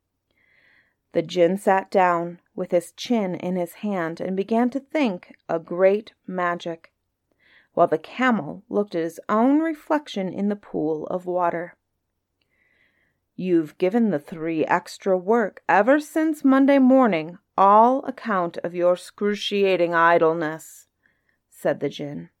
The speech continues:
and he went on thinking magics with his chin in his hand.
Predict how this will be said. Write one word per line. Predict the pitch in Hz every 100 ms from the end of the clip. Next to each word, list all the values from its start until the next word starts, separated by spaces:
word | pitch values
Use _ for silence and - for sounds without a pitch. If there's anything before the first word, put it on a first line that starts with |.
| _ _ _ -
and | 220
he |
went | 214 220
on | 226 226
thinking | 233 247 269 247
magics | 254 233 233 156 127 -
with | 185 175
his | 180 180
chin | - - 208 156 160
in | - 170
his | 180 170 -
hand. | 190 190 185 185